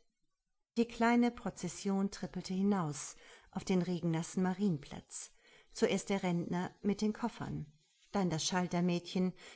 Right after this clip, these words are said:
die Beretta am Haaransatz. Der Maskierte war genau hinter Reisinger, sah sich mit nervösen Blicken um. Auf dem Dach des Rathauses Scharfschützen. Schickt die Scharfschützen weg! Die Gruppe stolperte auf den Hubschrauber zu.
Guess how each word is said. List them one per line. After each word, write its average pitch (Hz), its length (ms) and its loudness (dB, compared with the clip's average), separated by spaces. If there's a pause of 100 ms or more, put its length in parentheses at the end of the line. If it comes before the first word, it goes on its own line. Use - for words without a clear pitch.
die 214 80 2
Beretta 185 640 2
am 202 200 2
Haaransatz. 156 840 -6 (560)
Der 214 100 8
Maskierte 220 580 4
war 202 100 0
genau 165 420 0
hinter 185 380 -4
Reisinger, 151 600 -2 (300)
sah 196 180 0
sich 165 200 -2
mit 160 180 -2
nervösen 160 560 0
Blicken 175 340 -4
um. 156 380 -2 (420)
Auf 190 120 2
dem 180 180 2
Dach 170 260 -2
des - 300 -4
Rathauses 160 840 -4 (140)
Scharfschützen. - 920 -4 (340)
Schickt - 280 6
die 381 100 12
Scharfschützen 339 640 12
weg! 262 220 12 (760)
Die 202 100 0
Gruppe 185 300 -2
stolperte 180 760 -2
auf 180 100 -4
den 190 200 -2
Hubschrauber 151 580 -4
zu. 160 340 -6